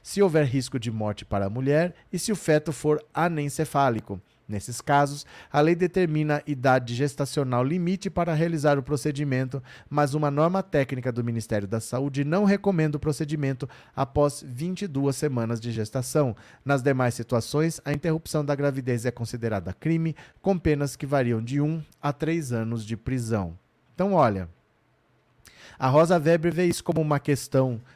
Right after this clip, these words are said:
de honra pra ela, ela quer votar, ela quer votar, ela vai tentar começar a votação na qua-, na sexta-feira, ela já deve registrar o voto, não é no plenário físico,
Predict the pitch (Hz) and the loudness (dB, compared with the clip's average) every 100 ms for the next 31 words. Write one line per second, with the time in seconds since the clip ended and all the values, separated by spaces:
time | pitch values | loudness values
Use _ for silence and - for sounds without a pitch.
0 | - 110 107 131 127 135 147 139 127 120 | -20 -12 -4 0 2 2 0 -2 -2 0
1 | 117 147 165 139 127 120 - 156 151 147 | 2 2 0 0 0 0 0 0 0 -4
2 | - 123 139 - _ _ _ _ - - | -2 -2 -2 -8 _ _ _ _ -20 -20
3 | _ - 127 123 - 139 143 131 123 123 | _ -4 -2 -2 0 2 2 2 0 0
4 | 127 - _ _ - - 127 127 117 127 | 0 -4 _ _ -16 -2 2 2 2 2
5 | 127 131 127 135 120 - 127 127 123 113 | 2 2 0 -4 -2 0 0 0 -2 -6
6 | - - 135 127 - 123 117 127 120 - | -8 -6 -4 -4 0 0 0 -4 -4 -4
7 | 117 113 - 113 104 110 113 - 120 - | -6 -6 0 0 2 -2 -4 -2 -2 -2
8 | 113 127 143 - 135 127 131 123 135 131 | -4 -2 -4 -2 0 2 2 2 0 0
9 | 131 120 117 127 120 110 127 147 151 147 | -4 -6 -8 -4 -4 -4 -6 -6 -8 -4
10 | 135 135 127 135 127 123 113 - 131 151 | -2 -2 -2 -2 0 -2 -4 -6 -6 -6
11 | 165 | -10